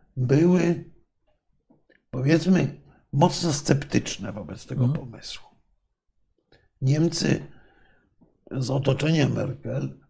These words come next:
Speaker 1: bo teraz wszyscy ją oskarżają o ten Nord Stream, Niemcy z otoczenia Merkel, e, suflowali Polak-, polskiej stronie, żeby jednak, no, w mądry sposób spróbować przeciwdziałać temu, że Niemcy nie będą się upierali, jeżeli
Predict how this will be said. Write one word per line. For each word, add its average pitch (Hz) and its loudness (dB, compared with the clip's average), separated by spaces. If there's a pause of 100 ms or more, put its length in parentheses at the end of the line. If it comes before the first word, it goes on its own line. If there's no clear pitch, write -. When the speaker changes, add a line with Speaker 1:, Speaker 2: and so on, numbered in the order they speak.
Speaker 1:
bo 120 -8
teraz 147 4
wszyscy 139 -2
ją 131 2
oskarżają 131 2
o 117 -6
ten 117 -6
Nord - -10
Stream, 135 -18 (500)
Niemcy 170 0
z 180 4
otoczenia 143 0
Merkel, 151 0 (1000)
e, - -4
suflowali 147 2
Polak-, - -6
polskiej 123 0
stronie, - -8 (600)
żeby 139 2
jednak, 151 2 (640)
no, 151 -2 (140)
w 135 -2
mądry 165 4
sposób 143 0
spróbować 143 -2
przeciwdziałać 147 -2
temu, - -12
że 131 -4
Niemcy 143 0
nie 143 2
będą 147 2
się 180 -4
upierali, 143 0
jeżeli 127 0